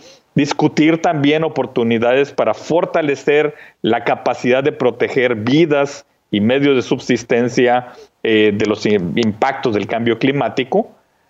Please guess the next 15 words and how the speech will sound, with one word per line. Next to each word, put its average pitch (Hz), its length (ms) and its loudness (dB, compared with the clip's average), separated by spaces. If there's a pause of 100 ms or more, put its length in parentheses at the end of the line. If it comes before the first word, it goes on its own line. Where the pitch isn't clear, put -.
(140)
También 170 440 2
abordar 131 500 0
los 143 160 2
desafíos 127 580 2
de 120 100 0
seguridad 113 500 0
global 131 720 0 (260)
que 135 80 0
han 127 80 -4
sido 143 300 0
planteados 123 580 0
por 104 160 -2
el 104 80 -4
cambio 120 320 -2
climático 151 840 -2